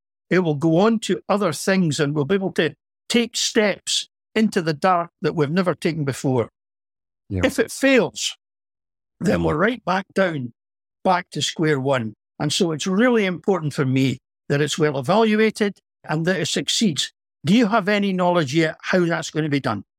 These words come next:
Speaker 2: Yeah, that's a good question, Tom. I've visited these facilities in four countries now. So obviously I've got quite wide-ranging knowledge, as well as visiting sites in four countries. I've,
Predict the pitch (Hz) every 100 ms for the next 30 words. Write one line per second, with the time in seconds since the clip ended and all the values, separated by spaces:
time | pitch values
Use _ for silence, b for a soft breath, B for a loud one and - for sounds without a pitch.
0 | - 156 143 - 156 156 165 147 143 -
1 | 139 139 131 113 123 113 113 127 - 120
2 | 117 110 120 101 - 110 - 104 - 110
3 | 110 98 107 98 104 107 107 107 104 104
4 | 92 - 127 101 - 113 - 110 92 98
5 | 95 95 - - 107 95 101 104 98 -
6 | 101 - _ _ _ _ - 117 104 _
7 | - 107 110 98 104 98 98 101 104 107
8 | 98 101 117 117 110 - 117 107 98 104
9 | - 110 101 - 92 104 98 110 95 -
10 | 95 95